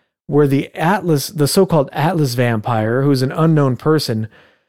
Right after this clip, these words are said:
committed the vampire murder in Stockholm, Sweden. That's what it's known by. It's known as this, the vampire murder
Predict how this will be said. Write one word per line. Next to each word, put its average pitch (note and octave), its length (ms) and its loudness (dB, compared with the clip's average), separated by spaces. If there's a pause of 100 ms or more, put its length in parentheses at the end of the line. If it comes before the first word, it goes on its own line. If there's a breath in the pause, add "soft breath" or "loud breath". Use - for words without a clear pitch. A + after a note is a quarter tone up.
(400 soft breath)
committed F#3+ 580 2
the C#3 180 -2
vampire D#3+ 720 2
murder D3+ 400 2
in A2+ 140 -4
Stockholm, E3 640 0
Sweden. C#3 560 -2
That's C3+ 240 0
what F3+ 100 4
it's - 140 -2
known D3 320 2
by. A2 300 -4
It's - 200 -6
known D3+ 180 2
as C3 160 0
this, A#2 280 -4
the C3 240 -2
vampire D#3 640 0
murder B2+ 500 -2